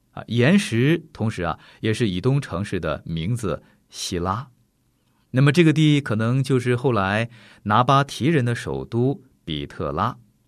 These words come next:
比特拉在希腊文呢也有岩石啊这样的一个意思。以东人的狂妄就反映在他们的心里啊，骄傲的大本营，他们心里就认为啊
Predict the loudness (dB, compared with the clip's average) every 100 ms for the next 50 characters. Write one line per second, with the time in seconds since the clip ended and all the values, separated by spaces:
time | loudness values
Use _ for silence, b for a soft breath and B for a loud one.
0 | _ _ _ _ 0 2 4 4 4 2
1 | 0 2 2 2 0 -4 -6 -8 B B
2 | -2 0 -2 -6 b -8 -4 -2 -2 -4
3 | -6 -2 -2 -4 _ -16 -14 0 2 2
4 | -2 -8 -10 -12 -10 -10 -12 _ _ _
5 | _ _ _ _ _ _ _ 0 4 4
6 | 4 2 0 0 2 2 2 0 -2 -2
7 | -2 -2 -4 -6 B -6 -4 -4 -6 -2
8 | -2 -2 -4 -6 -8 -12 -18 -12 -4 0
9 | 0 -2 -4 -4 -4 -6 -6 -6 -6 -8
10 | _ _ _ b b 2 4 4 4 4
11 | 2 2 0 -2